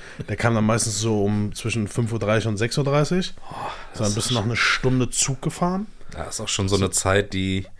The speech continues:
Speaker 1: So, und
Speaker 2: nicht gut ist.
Speaker 1: Genau, und wenn du <laughs> zwischen, zwischen vier Uhr dreißig, weil die Clubs zugemacht haben, und sechs Uhr dich am Hauptbahnhof befindest, erlebst du halt ein bisschen was. <laughs>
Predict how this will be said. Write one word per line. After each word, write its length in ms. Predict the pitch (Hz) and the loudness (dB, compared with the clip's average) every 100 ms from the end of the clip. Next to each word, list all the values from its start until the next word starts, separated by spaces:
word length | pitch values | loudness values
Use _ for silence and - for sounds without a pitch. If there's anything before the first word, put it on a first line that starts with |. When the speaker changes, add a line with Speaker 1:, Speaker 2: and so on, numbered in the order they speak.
| - | -10
Speaker 1:
So, 300 | 104 113 131 | -4 0 2
und 240 | 117 120 | 2 0
Speaker 2:
nicht 300 | 101 101 - | 0 0 0
gut 220 | 101 104 - | 0 -2 0
ist. 300 | 92 - 90 110 | -2 -2 -8 -4
Speaker 1:
Genau, 260 | 127 113 107 | 2 2 2
und 220 | - 123 | 0 0
wenn 160 | 131 135 | 2 4
du 160 | 135 127 - | 4 2 0
<laughs> 40 | |
zwischen, 680 | - - 135 135 127 123 - | -6 0 0 2 0 0 -4
zwischen 720 | - 131 120 135 120 120 117 | -4 -2 0 0 0 -2 -4
vier 400 | - - 175 175 | -10 -4 4 4
Uhr 160 | 147 147 | 4 0
dreißig, 680 | 117 127 160 156 139 139 | 0 2 2 2 2 2
weil 120 | 127 120 | 2 0
die 100 | 110 | 0
Clubs 320 | - 156 - | -2 -2 -2
zugemacht 460 | 127 120 120 - | -2 0 0 2
haben, 200 | 123 123 | 2 2
und 180 | 117 117 | 2 0
sechs 320 | 110 139 - | 0 0 -2
Uhr 280 | - 151 156 | -2 2 2
dich 240 | 135 127 - | 2 0 0
am 380 | 117 117 117 - - - | -2 -2 -2 -6 -10 -6
Hauptbahnhof 800 | - 147 - 123 107 113 113 - | 0 0 2 4 4 4 2 -2
befindest, 640 | 113 - 123 143 170 - - - - - | -2 2 2 2 0 -4 -14 -18 -16 -6
erlebst 420 | - 110 143 120 | -2 2 2 2
du 60 | 123 | 2
halt 100 | 107 | 0
ein 80 | 92 | -2
bisschen 220 | 82 87 | -4 -6
was. 260 | 87 - - | -8 -12 -6
<laughs> 60 | - | -2